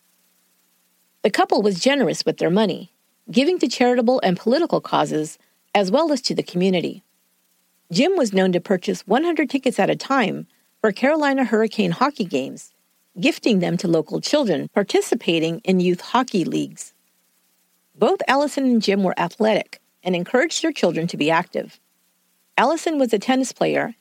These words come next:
and a member of the country club tennis group. Adam participated in high school athletics, running track and cross country.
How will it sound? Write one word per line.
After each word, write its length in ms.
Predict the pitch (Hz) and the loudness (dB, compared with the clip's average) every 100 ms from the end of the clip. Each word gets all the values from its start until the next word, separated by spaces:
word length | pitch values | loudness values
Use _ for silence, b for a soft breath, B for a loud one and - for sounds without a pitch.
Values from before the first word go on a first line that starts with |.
| - | 0
and 120 | 214 | 2
a 40 | |
member 280 | 202 294 349 | 4 2 2
of 160 | - 202 | 0 0
the 60 | |
country 300 | 202 202 202 | -2 -2 -2
club 300 | 226 - 160 | -2 -2 -4
tennis 280 | 170 202 196 | 0 0 0
group. 260 | - 143 - _ _ _ _ _ _ _ _ - | -2 -4 -4 _ _ _ _ _ _ _ _ -2
Adam 260 | 202 311 320 | 0 2 0
participated 680 | 247 233 202 214 202 190 | 0 0 -2 0 2 2
in 100 | 180 | 0
high 160 | 170 175 | 0 0
school 260 | - - - | 0 -4 -2
athletics, 720 | 160 - 220 175 - - - _ | -4 0 0 0 -2 -14 -16 _
running 260 | 180 190 180 | -2 0 0
track 380 | - 269 185 - | 0 0 0 -2
and 100 | 175 | -8
cross 240 | - 151 - | -2 -2 0
country. 480 | 185 185 - - | -2 -2 -4 -10